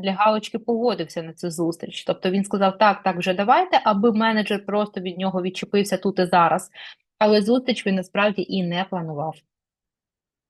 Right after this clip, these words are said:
Наступне. Ми аналізуємо конверсію між етапами з проведеною зустрічю у виставлений рахунок.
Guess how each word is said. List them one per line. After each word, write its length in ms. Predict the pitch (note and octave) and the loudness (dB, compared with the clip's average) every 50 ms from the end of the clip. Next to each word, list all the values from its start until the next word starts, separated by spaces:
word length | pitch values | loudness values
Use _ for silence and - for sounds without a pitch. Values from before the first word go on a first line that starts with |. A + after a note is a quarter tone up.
| _ _ - _ _ _ _ _ - | _ _ -20 _ _ _ _ _ 2
Наступне. 680 | A3 B3+ B3+ B3+ - D4 C4 - F#3+ E3 D#3 - - - - | 2 2 2 4 4 4 4 4 2 0 0 -2 -6 -4 2
Ми 300 | G3+ G#3 A#3 D4+ E4+ C#4+ | 4 4 6 6 4 2
аналізуємо 640 | - G#3 G#3 G3+ G3+ G3+ G3 F#3 A#3 B3+ A#3+ A3+ G#3 | 2 2 2 4 4 4 4 4 4 4 4 4 2
конверсію 720 | A3 - A#3 A3+ G#3+ F#3+ D#3+ D#3 E3+ - _ C4 C#4+ C#4+ | 2 0 0 0 2 2 0 0 -2 -4 _ -6 -4 -2
між 180 | A#3+ F#3+ F3 - | -4 -4 -4 -6
етапами 580 | F#3+ F#3 - F#3+ G#3+ C4 - D4 C#4 C4+ C#4 C4+ - | -8 -4 -2 -2 -2 0 -2 -2 -2 -2 -4 -6 -8
з 80 | - | -14
проведеною 800 | - - A3+ G#3+ G#3 F#3+ G#3 G3+ F#3 E3+ F3 E3 E3 E3 D#3+ E3 | -4 0 0 2 2 4 2 2 2 0 -4 -6 -8 -8 -8 -8
зустрічю 520 | E3 F#3 G3+ A#3+ A#3+ E4 C4 - - G#3 | -6 -6 -6 -4 -4 -6 -4 -2 0 0
у 40 | E3+ | 2
виставлений 600 | D#3+ F#3 G#3+ G3+ - A3 F#3+ F3 F3 E3+ E3 E3 | 2 2 2 2 0 -2 -2 -2 -2 -4 -4 -4
рахунок. 580 | E3 D#3+ - - F#3 F3+ E3+ D3+ D3+ - - | -6 -6 -6 -4 -4 -4 -4 -6 -10 -12 -16